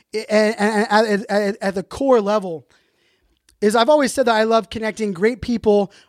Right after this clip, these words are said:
with great people to do great things. Like, that was something that I've always believed in. But one of the things that I, I've learned about my personality and learned about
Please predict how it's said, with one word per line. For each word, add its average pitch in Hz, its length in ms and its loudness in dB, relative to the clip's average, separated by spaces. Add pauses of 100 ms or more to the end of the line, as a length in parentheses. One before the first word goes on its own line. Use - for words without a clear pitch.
with 175 240 -2
great 214 320 0
people 190 380 -2
to 196 140 -4
do 190 220 2
great 185 340 -4
things. 131 520 -8
Like, 165 140 -8
that 208 180 2
was 196 100 2
something 202 240 0
that 185 80 0
I've 180 160 0
always 180 320 0
believed 170 400 -4
in. 131 180 -12 (1200)
But 220 260 2
one 254 160 4
of 277 60 6
the 247 80 4
things 247 260 0
that 220 80 2
I, 202 180 2
I've 190 160 0
learned 220 440 0
about 196 200 -2
my 185 120 -4
personality 202 640 -4
and 185 100 -6
learned 202 240 -4
about 185 320 -4